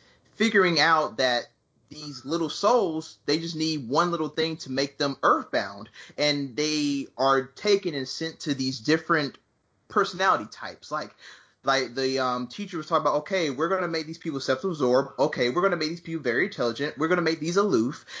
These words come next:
And that's where I kinda got the Inside Out connection. Um, for me, as far as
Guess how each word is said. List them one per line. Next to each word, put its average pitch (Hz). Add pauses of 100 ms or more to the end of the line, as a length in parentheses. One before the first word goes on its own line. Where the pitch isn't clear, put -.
(160)
And 143 (240)
that's 175
where 190
I 180
kinda 170
got 135
the -
Inside 139
Out 127
connection. 110 (440)
Um, 131 (160)
for 185
me, 240
as 156
far 170
as 135